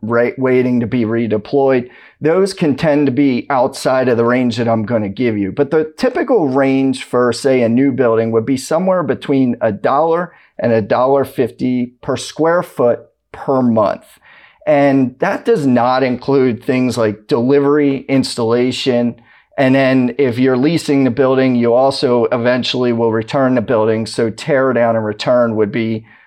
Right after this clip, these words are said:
uh, an additional charge as well. But for the base leasing, it's typically between a dollar and a dollar fifty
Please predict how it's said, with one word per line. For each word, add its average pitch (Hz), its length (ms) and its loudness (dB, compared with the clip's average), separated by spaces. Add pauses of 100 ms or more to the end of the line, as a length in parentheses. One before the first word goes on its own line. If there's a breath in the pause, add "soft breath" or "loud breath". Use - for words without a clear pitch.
uh, 110 340 0
an 120 160 2
additional 117 560 0
charge 117 360 -2
as 107 100 -8
well. 117 240 0
But 123 260 -2
for - 140 -2
the 131 100 0
base 156 480 -2
leasing, 120 680 -2
it's 104 240 -4
typically 127 440 -2
between 113 380 -4
a 107 80 -2
dollar 113 420 2
and 107 120 -4
a 101 40 -4
dollar 110 400 0
fifty 110 640 -4